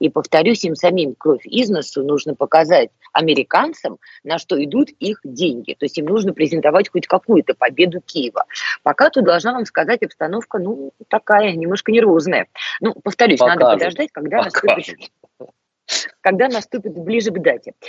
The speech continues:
Speaker 1: Давайте на последние минуты оставим нашу любимую с вами тему, это внутренняя политика. Просто в очередной паузе, значит, ай, не успеем.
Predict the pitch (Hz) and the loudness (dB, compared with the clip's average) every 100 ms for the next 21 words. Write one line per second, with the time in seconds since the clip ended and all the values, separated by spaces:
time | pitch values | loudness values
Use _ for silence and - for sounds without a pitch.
0 | - - 202 302 302 208 185 208 208 190 | -14 -6 -2 -2 -2 -4 -2 0 2 2
1 | 151 - - 180 - 214 170 160 170 233 | -2 -4 0 0 0 0 0 0 0 -2
2 | 311 165 160 - 226 165 180 - 170 170 | 2 0 2 2 2 2 0 -2 -4 0
3 | 175 156 131 - 143 127 98 - 302 208 | 0 0 -2 2 2 2 -4 2 4 4
4 | 165 180 185 226 214 - 247 - - 143 | 4 2 2 2 2 0 -2 -2 -2 0
5 | 180 277 240 - - - - - - 196 | 2 2 0 0 0 -2 -10 -4 -2 0
6 | - 175 160 151 143 160 175 196 190 - | 6 6 6 2 -2 -4 0 0 0 2
7 | 262 330 262 180 147 170 - 151 _ _ | 4 4 2 -2 -2 -4 -8 -12 _ _
8 | _ _ - 226 226 226 220 190 170 - | _ _ 2 4 4 0 -4 -8 -12 -12
9 | 156 139 131 | -8 -6 -8